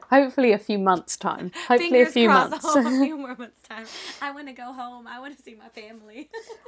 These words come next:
Speaker 1: Yeah, I mean, yeah, it's just crazy. Um, but,
Speaker 2: Yeah.
Speaker 1: yeah, once, once travel's open back up, then everyone should take your recommendation of <laughs>
Speaker 2: Yes.
Speaker 1: visiting a few areas of Japan and getting a real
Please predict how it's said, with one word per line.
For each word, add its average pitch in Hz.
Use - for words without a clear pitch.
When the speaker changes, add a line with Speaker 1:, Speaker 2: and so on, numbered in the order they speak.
Speaker 1:
Yeah, 202
I 196
mean, 190
yeah, 180
it's 196
just -
crazy. 180
Um, 170
but, 185
Speaker 2:
Yeah. -
Speaker 1:
yeah, 220
once, 208
once 220
travel's 220
open 190
back 175
up, -
then 151
everyone 185
should 196
take -
your 196
recommendation 185
of 175
<laughs> -
Speaker 2:
Yes. 220
Speaker 1:
visiting 202
a 196
few 214
areas 190
of 185
Japan 180
and 165
getting 180
a 196
real 196